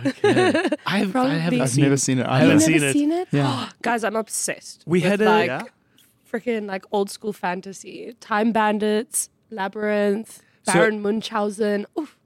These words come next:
Speaker 3: Oh.
Speaker 1: So
Speaker 2: Dark Crystal.
Speaker 1: So,
Speaker 2: <laughs>
Speaker 1: Marigold was our cinema events manager for
Speaker 2: Mm-hmm.
Speaker 1: a, for a glorious Renaissance period.
Speaker 2: Yeah.
Speaker 1: <laughs>
Speaker 2: Take me back. <laughs>
Speaker 1: And, um, you would have loved this. We had a kid's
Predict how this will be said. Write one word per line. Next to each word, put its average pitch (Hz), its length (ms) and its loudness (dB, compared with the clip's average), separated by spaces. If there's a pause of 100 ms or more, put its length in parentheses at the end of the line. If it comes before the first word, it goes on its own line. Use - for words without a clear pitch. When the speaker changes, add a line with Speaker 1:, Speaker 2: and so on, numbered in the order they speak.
(120)
Speaker 3:
Oh. 135 320 -10
Speaker 1:
So 170 240 2
Speaker 2:
Dark 180 280 4
Crystal. 254 720 0
Speaker 1:
So, 151 520 2
Speaker 2:
<laughs> - 1120 -6
Speaker 1:
Marigold 151 560 2
was 139 240 0
our 131 400 0 (320)
cinema 143 360 0
events 127 380 -2
manager 113 400 -4
for 123 300 0
Speaker 2:
Mm-hmm. 110 200 -6
Speaker 1:
a, - 20 -20
for 123 200 -2
a 113 80 -2
glorious 123 720 -2 (440)
Renaissance 127 640 0
period. 113 480 -2
Speaker 2:
Yeah. 247 220 0
Speaker 1:
<laughs> - 640 -2
Speaker 2:
Take 359 300 0
me 370 80 6
back. 359 580 -2
<laughs> - 40 4
Speaker 1:
And, 359 420 4
um, 151 400 4
you 175 180 2
would 185 140 4
have 165 160 2
loved 180 260 2
this. 143 240 0
We 147 120 0
had 151 220 0
a 147 300 4
kid's 160 420 -4